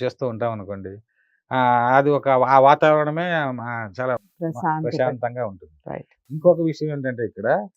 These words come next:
Speaker 1: రంగులు అనేటువంటివి అనేకమైనటువంటి మోహాలకు కారణమవుతాయి.
Speaker 2: ఉమ్, ఉమ్.
Speaker 1: ఆ, ఇప్పుడు భారతీయ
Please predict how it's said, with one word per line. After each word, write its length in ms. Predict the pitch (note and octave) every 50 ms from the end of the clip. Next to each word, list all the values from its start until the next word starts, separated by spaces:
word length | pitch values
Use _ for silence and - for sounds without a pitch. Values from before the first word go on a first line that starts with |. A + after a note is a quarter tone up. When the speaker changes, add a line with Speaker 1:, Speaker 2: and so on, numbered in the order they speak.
| _ _ _ _ - G2+ G2 G2+
Speaker 1:
రంగులు 400 | A#2 B2 C#3+ E3+ E3+ F3+ F3+ F3
అనేటువంటివి 800 | E3+ E3 D#3+ D3+ C#3+ - C#3 C3+ B2 A#2+ G#2+ A#2+ C3+ D#3 F#3+ F#3+
అనేకమైనటువంటి 1600 | - - A#2 B2 C3 C#3+ D3+ D#3 D#3+ D3+ - D3 D3 C#3+ C#3+ C#3 C3+ B2 - C3 B2+ B2 A#2+ A2 A#2+ A#2 A2+ A2 A2 G#2+ G#2 G2+ F2+ G2 G2+ F#2+ F#2 G2
మోహాలకు 600 | G#2 A2+ B2 C3+ C3+ C#3+ C#3 C#3 C#3 B2+ - A2+
కారణమవుతాయి. 680 | G#2 - A#2 A#2 B2 B2+ B2+ A2+ G2+ F#2 - - F#2 - _ -
Speaker 2:
ఉమ్, 460 | F3 F#3+ G3+ G#3 G3 E3+ C3 - -
ఉమ్. 380 | D#3+ E3 E3 D#3+ D#3 D3 B2+ B2+ A2+ -
Speaker 1:
ఆ, 120 | G#2 A2 A2+ A2+ A2 G#2+ G#2+ G#2 F#2+ D#2+ F2
ఇప్పుడు 260 | G#2 G2 - G#2+ A2+ A2 A2 G#2+ G#2 G#2 G2+ F#2+ - - - - _ _ _ _ _ _ _ _ _ -
భారతీయ 640 | A2 F#2+ A2+ C3 D#3 D3 - D#3+ D#3+ D#3 D#3 D#3 D3